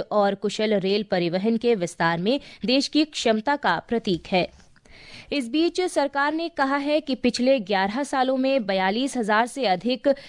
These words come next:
लिंके हॉफमैन बुश एलएचबी रेल डिब्बों का निर्माण किया गया है। ये वर्ष दो हज़ार चार से दो हज़ार चौदह तक निर्मित केवल दो हज़ार तीन सौ कोचों की तुलना में अठारह गुना वृद्धि है।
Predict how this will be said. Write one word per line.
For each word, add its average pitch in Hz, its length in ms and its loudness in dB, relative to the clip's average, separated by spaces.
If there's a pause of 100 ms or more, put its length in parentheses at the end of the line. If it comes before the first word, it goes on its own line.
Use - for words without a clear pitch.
(100)
लिंके 294 460 0
हॉफमैन 214 600 0
बुश 277 260 0 (120)
एलएचबी 285 500 0
रेल 226 300 2
डिब्बों 196 280 -4
का 254 160 0
निर्माण 240 420 0
किया 180 260 0
गया 175 180 0
है। 185 220 2 (320)
ये 214 80 -2
वर्ष 208 320 0
दो 196 180 0
हज़ार 208 340 2
चार 202 320 0
से 247 260 -2
दो 196 160 2
हज़ार 196 340 4
चौदह 190 380 0
तक 208 360 2
निर्मित 214 400 2 (240)
केवल 254 320 2
दो 262 220 0
हज़ार 285 440 0 (120)
तीन 269 220 0
सौ 302 220 4
कोचों 208 360 0
की 247 200 0
तुलना 190 340 0
में 254 180 2 (220)
अठारह 285 420 0
गुना 214 280 2
वृद्धि 185 320 -2
है। 196 220 2